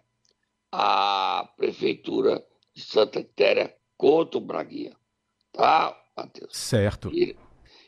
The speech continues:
Speaker 1: vira a página. E o Thiaguinho, que ele fala, é o nosso repórter da Cruz Santa Quitéria, todo mundo já sabe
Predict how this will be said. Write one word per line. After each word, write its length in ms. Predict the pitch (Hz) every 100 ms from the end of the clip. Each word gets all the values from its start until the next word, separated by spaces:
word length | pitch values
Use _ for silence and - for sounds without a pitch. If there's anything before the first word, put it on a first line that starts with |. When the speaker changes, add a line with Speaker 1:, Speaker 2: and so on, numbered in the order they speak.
| _
Speaker 1:
vira 260 | - 202 -
a 40 |
página. 320 | - 95 85
E 140 | 110 147
o 320 | 156 151 143
Thiaguinho, 500 | - - 123 117 113
que 80 | 123
ele 160 | 127
fala, 400 | 113 135 139 151
é 40 | 156
o 40 |
nosso 340 | 143 139 -
repórter 720 | 117 131 123 123 120 - - - _ _ _ -
da 140 | 127
Cruz 320 | - 120 107
Santa 320 | - 110 -
Quitéria, 560 | - _ 104 107 98 - _ _
todo 220 | - -
mundo 240 | 123 113 95
já 180 | 98 98
sabe 440 | - 110 107 113